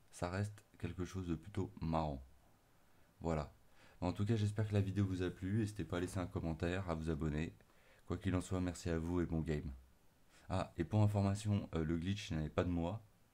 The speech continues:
Euh, le lien sera en description. Voilà. Quoi qu'il en soit, merci à vous.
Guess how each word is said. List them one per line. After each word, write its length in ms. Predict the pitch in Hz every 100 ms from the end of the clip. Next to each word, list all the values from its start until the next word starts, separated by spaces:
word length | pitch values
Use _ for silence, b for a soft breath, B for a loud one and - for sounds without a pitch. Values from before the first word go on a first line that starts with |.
| B B B B -
Euh, 180 | 85 80
le 100 | 82
lien 200 | 87 101
sera 160 | 101 92
en 80 |
description. 460 | 85 82 - 80 98 - - - - - - -
Voilà. 260 | - 73 65 - - _ - b b b b
Quoi 100 | 95
qu'il 180 | 92 101
en 60 | 98
soit, 200 | 101 101
merci 300 | 95 - 90
à 80 | 87
vous. 200 | 85